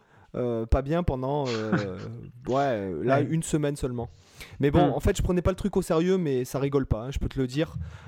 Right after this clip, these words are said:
Speaker 1: Euh, je suis quand même, euh, voilà, je suis quand même vachement tonique, je suis quand même, euh, en bonne santé. Dis-toi que j'avais du mal à courir deux kilomètres et demi pendant que j'avais le covid, quoi.
Speaker 2: Hmm.
Speaker 1: Euh, donc, tu vois, euh, c'est quand même, euh, alors que je peux facilement faire, euh, dix tous les jours pendant plusieurs, je,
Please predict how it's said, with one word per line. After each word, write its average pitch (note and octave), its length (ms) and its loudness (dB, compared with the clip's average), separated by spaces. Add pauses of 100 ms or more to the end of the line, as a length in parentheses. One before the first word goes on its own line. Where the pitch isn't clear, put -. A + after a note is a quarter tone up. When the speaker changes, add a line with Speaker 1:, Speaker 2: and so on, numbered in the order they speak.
Speaker 1:
Euh, A#2 100 2
je A#2+ 60 0
suis - 80 -6
quand C#3+ 120 4
même, D3+ 180 4
euh, A#2+ 560 2
voilà, B2+ 200 0
je B2 40 -4
suis - 60 -10
quand C3+ 100 0
même C3+ 140 0
vachement D3+ 360 0
tonique, F3+ 500 0
je - 60 -12
suis - 60 -12
quand C#3 120 0
même, C#3+ 180 0
euh, C3 140 0
en B2+ 80 0
bonne C#3+ 180 2
santé. C#3+ 300 0
Dis-toi D#3 280 0
que E3 60 -6
j'avais C3+ 180 2
du C3 140 -2
mal D#3+ 160 4
à D3+ 60 -2
courir D#3 300 -2
deux D3 120 0
kilomètres D3 460 -2
et C#3+ 40 0
demi D#3+ 180 0
pendant C3 200 0
que B2+ 80 -6
j'avais B2+ 140 0
le C3+ 60 -8
covid, A#2+ 260 -2 (100)
quoi. F2+ 200 -10 (500)
Speaker 2:
Hmm. D3+ 180 4
Speaker 1:
Euh, G#2+ 540 -2
donc, A#2+ 180 -4
tu - 140 -4
vois, D3 180 4
euh, A2+ 280 -2
c'est - 120 -8
quand B2+ 140 0
même, C3+ 180 0
euh, A2 160 -2
alors C3 200 4
que D#3 100 4
je - 80 0
peux D3 100 2
facilement D#3 540 2
faire, E3+ 400 2
euh, B2 240 0 (540)
dix F3 720 0 (260)
tous F#3 120 2
les F3+ 140 6
jours F#3+ 200 2
pendant D3 640 0
plusieurs, D3+ 460 0
je, C#3 120 -2